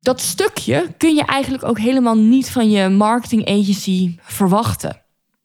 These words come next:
Je kunt niet van hun verwachten dat zij inzicht hebben in al je cijfers.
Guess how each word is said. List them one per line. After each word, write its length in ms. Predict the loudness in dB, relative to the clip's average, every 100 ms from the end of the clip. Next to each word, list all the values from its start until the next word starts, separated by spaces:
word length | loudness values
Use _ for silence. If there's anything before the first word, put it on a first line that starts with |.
| _ -2
Je 200 | 0 2
kunt 320 | 2 0 2
niet 180 | 2 0
van 140 | 0
hun 140 | 2 0
verwachten 400 | -2 -2 -2 -6
dat 140 | -4
zij 240 | -2 -2 0
inzicht 440 | 0 2 0 -4
hebben 360 | -4 -2 -4 -6 _ _
in 220 | -2 -2
al 220 | 0 0 2
je 160 | 2
cijfers. 720 | 0 -2 -2 -4 -8 -16 -18